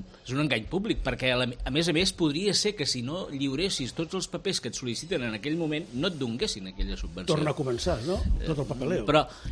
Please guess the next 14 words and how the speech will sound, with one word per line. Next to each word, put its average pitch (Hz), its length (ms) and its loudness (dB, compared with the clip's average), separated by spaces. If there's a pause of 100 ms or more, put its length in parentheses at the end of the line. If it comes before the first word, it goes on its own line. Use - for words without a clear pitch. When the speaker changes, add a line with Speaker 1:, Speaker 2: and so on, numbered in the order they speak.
Speaker 1:
jo 165 100 4
crec 190 160 2
que 143 80 2
aquest 196 220 4
és 196 100 4
un 202 80 4
exemple 160 400 4
de 226 80 2
com 170 180 4
funciona, 156 460 0 (160)
com 165 160 2
funciona 190 400 2
l'administració 139 560 0
espanyola 147 460 -2